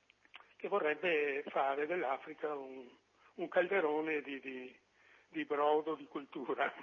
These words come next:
<laughs> di questo genere. Il secondo è l'attacco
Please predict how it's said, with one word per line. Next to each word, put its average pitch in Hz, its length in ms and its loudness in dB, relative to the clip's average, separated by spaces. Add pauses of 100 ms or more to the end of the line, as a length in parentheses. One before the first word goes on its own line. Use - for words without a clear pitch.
(180)
<laughs> - 340 -20
di 135 120 -12
questo 147 320 -2
genere. 117 560 -12 (1300)
Il 269 180 -4
secondo 165 880 2 (320)
è 233 280 0 (680)
l'attacco 185 1040 2